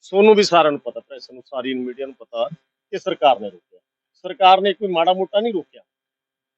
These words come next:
ਬਹੁਤ ਵੱਡੀਆਂ ਕੰਧਾਂ ਕੱਢੀਆਂ। ਸਾਡੇ ਦੋਨੇ ਫੋਰਮਾਂ ਦੀ ਇਹ ਵੀ ਮੀਟਿੰਗ ਹੋ ਚੁੱਕੀ ਕਿ ਆਉਣ ਵਾਲੇ ਦਿਨਾਂ ਦੇ ਵਿੱਚ ਘੱਗਰ ਦੇ ਵਿੱਚ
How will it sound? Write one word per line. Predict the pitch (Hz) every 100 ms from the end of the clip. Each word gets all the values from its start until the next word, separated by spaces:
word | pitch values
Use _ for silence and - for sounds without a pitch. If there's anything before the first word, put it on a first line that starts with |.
| _ -
ਬਹੁਤ | 190 208
ਵੱਡੀਆਂ | 190 175 175
ਕੰਧਾਂ | 175 180
ਕੱਢੀਆਂ। | 151 135 123 113 _ _ _ _
ਸਾਡੇ | - 151 165 208
ਦੋਨੇ | 165 156 196
ਫੋਰਮਾਂ | 151 170 190
ਦੀ | 196
ਇਹ | 220
ਵੀ | 233
ਮੀਟਿੰਗ | 202 190 185
ਹੋ | 151
ਚੁੱਕੀ | 156 156 - 180
ਕਿ | 220
ਆਉਣ | 196 175 180
ਵਾਲੇ | 180
ਦਿਨਾਂ | 156 160
ਦੇ | 160
ਵਿੱਚ | 165 175
ਘੱਗਰ | 170 170 139
ਦੇ | 147 156
ਵਿੱਚ | _